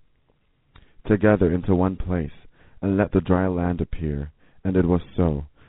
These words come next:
And God called the dry land earth, and the gathering together of the waters he called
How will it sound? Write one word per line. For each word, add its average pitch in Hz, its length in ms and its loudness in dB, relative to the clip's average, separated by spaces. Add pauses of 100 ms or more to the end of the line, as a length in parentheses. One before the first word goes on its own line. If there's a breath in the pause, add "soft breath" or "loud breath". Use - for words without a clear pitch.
And 92 160 -4
God 98 200 4
called 98 240 0
the 95 80 2
dry 90 240 0
land 90 360 -4
earth, 78 260 -2 (480 soft breath)
and 92 100 -4
the 95 80 4
gathering 95 420 0
together 92 360 0
of 87 80 2
the 82 80 -2
waters 87 400 -2
he 85 80 -12
called 87 340 -4